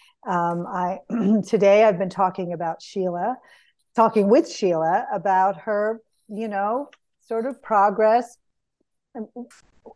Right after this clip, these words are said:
after seventeen years of self-development and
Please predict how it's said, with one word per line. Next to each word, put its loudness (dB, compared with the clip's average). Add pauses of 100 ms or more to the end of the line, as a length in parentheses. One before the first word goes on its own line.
(400)
after -2
seventeen 0
years -6 (100)
of -6 (220)
self-development 2
and -8